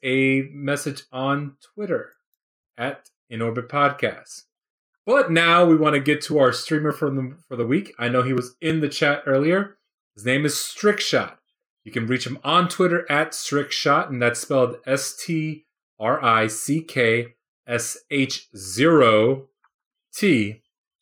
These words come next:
And on Facebook at w w w dot facebook dot com slash strickshot, spelled the same way. He's on Twitch at twitter dot t v slash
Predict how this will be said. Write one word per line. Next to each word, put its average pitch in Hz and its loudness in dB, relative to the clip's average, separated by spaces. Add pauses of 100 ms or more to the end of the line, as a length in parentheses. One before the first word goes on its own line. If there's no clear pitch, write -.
(360)
And 113 -4
on 135 0
Facebook 170 0
at 113 0
w 123 -2
w 120 -2
w 120 -2
dot 117 -2
facebook 120 -4
dot 120 -2
com 120 -6
slash 120 -2
strickshot, 120 -4
spelled 101 -8
the 98 -12
same 107 -6
way. 113 -2 (460)
He's 127 -6
on 165 2
Twitch - 2
at 135 0
twitter 135 0
dot 120 0
t 135 -4
v 127 -2
slash 120 -4